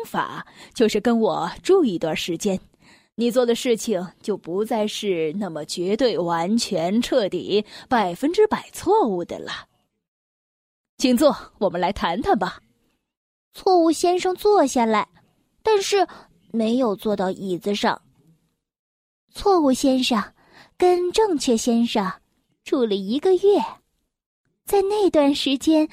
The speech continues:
Speaker 2: 他变了。住了一个星期之后，他犯的错误比以前少了一点儿。两个星期以后，他犯的错误比以前更少了。然后，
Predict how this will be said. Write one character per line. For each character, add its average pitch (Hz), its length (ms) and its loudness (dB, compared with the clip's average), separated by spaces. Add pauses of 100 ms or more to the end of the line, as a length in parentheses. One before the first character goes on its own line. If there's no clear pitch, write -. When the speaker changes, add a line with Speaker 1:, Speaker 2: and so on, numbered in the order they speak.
(220)
Speaker 2:
他 349 160 -4
变 370 560 2
了。 233 220 0 (840)
住 403 160 4
了 330 80 4
一 302 160 2
个 392 140 4
星 415 180 -2
期 440 220 2
之 311 180 2
后， 269 260 -2 (440)
他 262 200 -2
犯 269 240 0
的 240 120 2
错 277 300 0
误 254 200 2 (240)
比 233 220 -2
以 180 80 -2
前 214 360 0 (200)
少 - 400 -2
了 269 80 -6
一 403 180 2
点 208 180 0
儿。 160 280 -4 (800)
两 226 280 0
个 196 140 -4
星 262 200 -2
期 269 200 0
以 180 100 0
后， 320 320 0 (500)
他 427 140 0
犯 427 220 2
的 381 100 2
错 415 300 2
误 339 160 4 (280)
比 339 220 2
以 294 80 4
前 311 280 -2
更 440 300 0
少 214 380 0
了。 202 260 0 (920)
然 202 220 2
后， 381 240 0